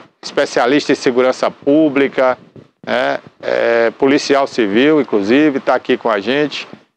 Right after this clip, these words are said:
e vai falar aqui. Ele também comenta a geopolítica, né?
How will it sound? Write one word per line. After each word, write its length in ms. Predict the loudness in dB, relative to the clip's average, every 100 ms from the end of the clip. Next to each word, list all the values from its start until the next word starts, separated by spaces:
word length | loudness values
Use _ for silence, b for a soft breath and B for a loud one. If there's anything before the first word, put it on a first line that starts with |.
| -4
e 60 | 0
vai 160 | 2 0
falar 480 | 0 0 2 0 0
aqui. 200 | 0 0
Ele 340 | 2 2 0
também 360 | -2 -2 -2 -2
comenta 460 | -2 -2 -2 0 0
a 60 |
geopolítica, 840 | 2 -2 0 -2 0 0 -2 -4 -2
né? 200 | -2